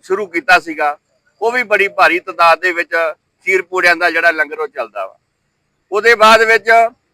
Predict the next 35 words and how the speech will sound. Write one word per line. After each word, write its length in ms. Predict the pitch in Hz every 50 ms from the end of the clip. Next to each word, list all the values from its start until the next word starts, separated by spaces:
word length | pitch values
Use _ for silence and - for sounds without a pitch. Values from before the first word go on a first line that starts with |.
| _ _ _ _
ਸਾਡੇ 380 | - 170 175 185 180 208 226
ਨਗਰ 300 | 208 196 190 175 196 196
ਦੇ 140 | 196 208 208
ਵਿੱਚ 180 | 208 202 202 196
ਦੋ 220 | 170 185 190 202
ਨਗਰ 300 | 196 196 185 180 190 190
ਕੀਰਤਨ 360 | - - 196 196 _ 208 214
ਨਿਕਲਦੇ 340 | 202 196 185 185 190 208 214
ਨੇ, 160 | 208 196 180 - _ _ _ _ _ _ _ _
ਇੱਕ 140 | 190 185 185
ਹੋਲੀਆਂ 420 | 175 180 175 160 151 156 175 190
ਦੇ 100 | 190 214
ਵਿੱਚ 240 | 214 214 214 208 - 208 202 226 _ _ _ _ _ _ -
ਔਰ 100 | 190 196
ਇੱਕ 300 | 208 208 - - 196 196
ਸਾਹਿਬ 300 | - - 185 214 233 220
ਸ੍ਰੀ 180 | - 214 196
ਗੁਰੂ 220 | 190 180 190 185 185
ਨਾਨਕ 260 | 180 175 175 175 170
ਦੇਵ 160 | 180 180 175 165 170
ਜੀ, 120 | 170 165 - _ _ _ _ _ _ _ _ _ -
ਉਹ 120 | 208 240
ਵੀ 140 | 247 254 247
ਇੱਥੇ 220 | 233 220 - 220 208
ਪੜਾਅ 320 | - - 180 175 180 180
ਲੱਗਦੇ 320 | 180 175 170 165 185 190
ਨੇ। 180 | 185 180 170 165 - _ _ _ _ _ _ _ _ _ _ -
ਉਸ 160 | 190 208 196
ਤੋਂ 200 | - 226 233 240
ਬਾਅਦ 320 | 208 208 214 226 233 233 226 240 233 233 - - _ _ _ _ _ _ _ _
ਸਾਹਿਬ 380 | - - 180 185 208 233 254 233
ਸ੍ਰੀ 260 | 202 220 220 208 220
ਗੁਰੂ 420 | 196 202 208 220 220 214 214 202 190 - - - _ - - - - -
ਅਮਰਦਾਸ 460 | 202 214 233 233 196 220 214 208 196 185
ਜੀ, 280 | 190 196 190 170 139